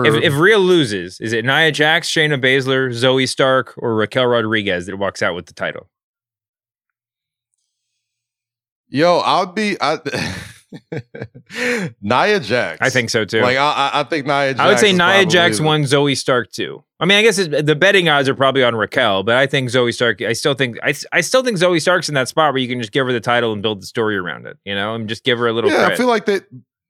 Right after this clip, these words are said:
Speaker 2: they're, they're all coming off of semi-positive moments, right? Like, Zoe Stark just got out this Trish Stratus thing. Um, Shayna Baszler, you know, sent Ronda Rousey packing. Nia Jax have been beating the hell out of people.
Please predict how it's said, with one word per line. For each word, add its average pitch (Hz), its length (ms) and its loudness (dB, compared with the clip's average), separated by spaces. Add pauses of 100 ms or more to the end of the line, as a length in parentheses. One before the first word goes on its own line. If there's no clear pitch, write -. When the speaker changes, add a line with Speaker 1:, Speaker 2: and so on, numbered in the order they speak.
Speaker 2:
they're, 196 220 0
they're 208 160 0
all 233 220 0
coming 185 260 -4
off 160 160 -2
of 151 100 -4
semi-positive 139 840 -2
moments, 113 460 -4
right? 110 200 0
Like, 107 280 -4
Zoe 117 280 -2
Stark 117 440 -4
just 104 180 -12
got 113 160 0
out 107 160 -2
this 107 100 -6
Trish 107 200 -8
Stratus 104 420 -4
thing. 113 280 -4 (580)
Um, 104 340 2
Shayna 123 300 0
Baszler, 113 600 -2 (480)
you 117 120 -6
know, 107 180 -2
sent 104 300 -2
Ronda 110 260 0
Rousey 107 380 -2
packing. 107 480 -2
Nia 104 480 -2
Jax 107 320 -2
have 107 80 -6
been 98 140 -4
beating 98 440 -6
the 92 80 -2
hell 110 200 0
out 107 120 -2
of 104 60 -6
people. 107 460 -4